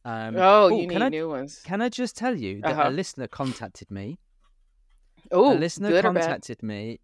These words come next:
Speaker 1: Good, good, good. They want a segment on the show. Okay, let me tell you what this segment is. Let me just find the
Speaker 2: Are we,
Speaker 1: message that
Speaker 2: are we
Speaker 1: I was
Speaker 2: charging
Speaker 1: sent.
Speaker 2: them for it?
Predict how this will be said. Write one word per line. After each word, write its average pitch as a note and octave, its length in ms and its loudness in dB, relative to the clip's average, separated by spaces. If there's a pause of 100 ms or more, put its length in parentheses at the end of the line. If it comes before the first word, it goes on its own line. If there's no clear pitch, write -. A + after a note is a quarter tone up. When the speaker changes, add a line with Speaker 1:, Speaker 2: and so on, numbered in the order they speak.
Speaker 1:
Good, B2 320 -4 (120)
good, A#2+ 220 -10
good. G#2+ 320 -8 (280)
They C#3+ 120 -4
want D#3+ 320 -4
a - 40 -6
segment B2+ 600 -6
on A2+ 200 -8
the G#2+ 60 -8
show. G#2 360 -8 (1300)
Okay, G#2 400 -10 (380)
let B2 140 -6
me C#3 120 -2
tell B2+ 220 -6
you A2 80 -4
what G#2 100 -6
this A2 140 -8
segment G2 400 -6
is. F2+ 240 -8
Let F#2 100 -8
me G#2 60 -8
just - 200 -16
find A2 220 -4
the G2+ 60 -6
Speaker 2:
Are - 20 -6
we, G2+ 60 -6
Speaker 1:
message G#2 600 -8 (720)
that - 80 -4
Speaker 2:
are D#3+ 40 -2
we D#3+ 80 -4
Speaker 1:
I - 20 -4
was G2 80 -4
Speaker 2:
charging C#3+ 160 2
Speaker 1:
sent. F#2+ 180 -6
Speaker 2:
them - 180 -8
for D4 240 -8
it? - 120 -14